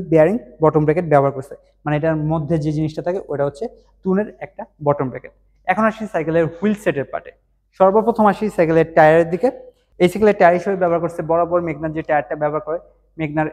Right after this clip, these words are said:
এমটিএফ টায়ারটা, আর এখানে ওই টায়ারটাই ব্যবহার করছে। টায়ার সাইজ হচ্ছে টোয়েন্টি সিক্স into টু পয়েন্ট ওয়ান ইঞ্চি। আর রিম হিসেবে ব্যবহার করা হয়েছে মেঘনা কোম্পানির একটা রিম, অথবা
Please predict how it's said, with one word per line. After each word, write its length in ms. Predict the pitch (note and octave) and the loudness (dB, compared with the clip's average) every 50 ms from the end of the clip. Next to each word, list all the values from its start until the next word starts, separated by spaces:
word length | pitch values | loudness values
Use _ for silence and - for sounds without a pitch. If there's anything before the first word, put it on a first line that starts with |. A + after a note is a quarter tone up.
| _ E3+ | _ -4
এমটিএফ 440 | F3 F#3 F3+ - - F#3+ F3+ F#3+ - - _ - | -4 -4 -4 -4 -6 -6 -4 -4 -6 -8 _ 0
টায়ারটা, 360 | D3+ C#3 C3+ - - - - - - _ _ _ _ _ - D3 C#3+ | 0 0 0 -2 -4 -6 -6 -6 -10 _ _ _ _ _ 0 2 4
আর 100 | C#3+ C#3+ D3 C#3+ - - D#3+ | 4 4 2 -2 -4 -8 -4
এখানে 200 | - F3 E3+ E3+ F3 - - | -2 0 0 0 0 0 0
ওই 80 | E3+ E3 E3 | -2 0 2
টায়ারটাই 320 | E3+ D#3+ E3 - F#3 F3+ F3 | 0 0 0 0 -2 2 4
ব্যবহার 200 | E3+ E3 E3+ D#3+ E3+ | 4 4 4 4 0
করছে। 160 | E3+ - - G3+ - - | -2 -6 -6 -10 -6 -2
টায়ার 180 | E3 D3+ D3 C#3+ | -2 0 -2 -2
সাইজ 120 | - E3+ D#3 D3+ | -4 -6 -8 -8
হচ্ছে 160 | D3 _ - D#3 | -8 _ -16 -18
টোয়েন্টি 200 | - E3+ D#3+ E3 - - | -12 -10 -10 -10 -10 -10
সিক্স 160 | - F#3+ - - | -12 -12 -10 -10
into 120 | F3 E3 D#3+ - - | -12 -12 -12 -10 -8
টু 60 | G3 F#3 - | -8 -6 -2
পয়েন্ট 200 | F3 E3 D#3+ D#3+ - - | -2 -2 -2 -2 -6 -4
ওয়ান 120 | - D3 D#3 D#3 | -4 -2 -2 -2
ইঞ্চি। 200 | D#3+ D#3+ - A#3 C4 C#4 - _ _ _ _ _ _ - D3 D3+ | -2 -4 -2 -4 -6 -6 -6 _ _ _ _ _ _ -2 2 4
আর 140 | D3 C#3+ D3 D3 C#3 | 6 6 6 4 4
রিম 140 | D#3+ G3+ G#3+ G3+ | 2 2 2 0
হিসেবে 220 | F#3+ - A3 G#3+ G3+ F#3 | -4 -4 -4 -4 -2 0
ব্যবহার 200 | F3 E3 D#3+ D#3+ D#3+ | 0 0 0 -2 -2
করা 120 | E3 D#3+ D#3+ D#3+ | -2 -2 -2 -2
হয়েছে 220 | D#3 D#3+ - G3+ G#3+ - _ _ _ _ _ - | -4 -6 -10 -14 -14 -14 _ _ _ _ _ -4
মেঘনা 240 | D#3 D#3+ E3+ F3+ E3 E3 | -2 -2 0 0 0 0
কোম্পানির 280 | E3 D#3+ E3+ E3+ E3+ D#3+ | 0 -2 -2 -4 -4 -4
একটা 120 | E3 F3+ E3 | -2 -2 -2
রিম, 120 | F#3+ A#3 A3+ - - D3+ D3+ | -2 -2 -4 -6 -6 -8 -8
অথবা 220 | - E3+ E3 D#3+ | -4 0 0 0